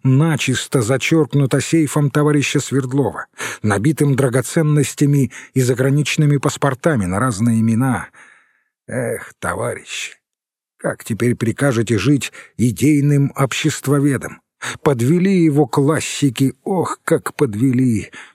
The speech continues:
Ни в один коммерческий вуз не устроишься. Не то что на стерлядь и перепелов, на хлеб с маслом не заработаешь. Доцент Носков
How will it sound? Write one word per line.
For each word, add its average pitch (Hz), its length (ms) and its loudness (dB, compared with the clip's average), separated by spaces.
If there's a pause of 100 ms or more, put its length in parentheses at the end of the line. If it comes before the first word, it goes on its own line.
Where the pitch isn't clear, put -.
Ни 143 400 4
в 185 120 2
один 165 380 2
коммерческий 151 920 0
вуз 139 320 0
не 143 100 2
устроишься. - 840 -4 (340)
Не 139 240 4
то 175 240 0
что - 300 -2
на 156 120 2
стерлядь 147 720 2
и 151 40 0
перепелов, 143 800 2 (300)
на 139 180 2
хлеб 156 360 -2
с - 120 -6
маслом 135 540 0
не 120 100 2
заработаешь. 131 880 -2 (920)
Доцент 165 680 -2
Носков 151 720 0